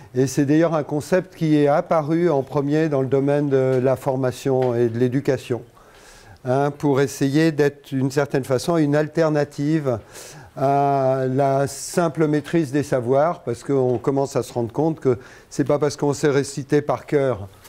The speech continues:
euh, l'énoncé d'un théorème ou d'une formule chimique qu'on a la compétence à l'utiliser bien.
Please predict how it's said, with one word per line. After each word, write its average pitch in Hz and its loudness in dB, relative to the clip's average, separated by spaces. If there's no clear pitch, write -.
euh, 135 2
l'énoncé 143 2
d'un 131 0
théorème 139 2
ou 131 0
d'une 127 -2
formule 131 0
chimique 123 -4
qu'on 139 0
a 151 4
la 139 2
compétence 135 -2
à 135 0
l'utiliser 127 -4
bien. 113 -2